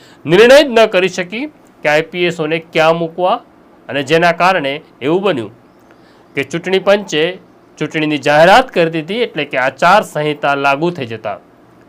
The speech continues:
બદલી કરવાનો અધિકાર ગુજરાત સરકાર પાસે રહ્યો નહીં અને હવે ચૂંટણી પંચે ખાલી પડેલી જગ્યા ઉપર આઈ પી એસ અધિકારીઓની નિયુક્તિ કરવાની છે.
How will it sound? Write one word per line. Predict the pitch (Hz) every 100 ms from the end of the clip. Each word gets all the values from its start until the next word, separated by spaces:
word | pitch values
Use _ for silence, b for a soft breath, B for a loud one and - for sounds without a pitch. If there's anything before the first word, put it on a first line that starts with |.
| b b b -
બદલી | 175 190 240
કરવાનો | 226 233 247 262 247
અધિકાર | 240 262 214 160
ગુજરાત | 160 165 175 170
સરકાર | 170 175 208 185 156 143
પાસે | 131 135 123
રહ્યો | 147 185 151
નહીં | 113 139 _ _ 143
અને | 151 165
હવે | 175 101 - _ _ _
ચૂંટણી | 165 160 170 170
પંચે | 208 170 120 98 -
ખાલી | 143 147 151 180
પડેલી | 190 151 120 151
જગ્યા | 127 135 123 117
ઉપર | 123 170
આઈ | 180 _ _ _ _ - 123 131
પી | 165 165
એસ | - 123
અધિકારીઓની | 131 165 165 139 110 143 175 143
નિયુક્તિ | 143 143 143 123 110
કરવાની | 107 113 104 95
છે. | -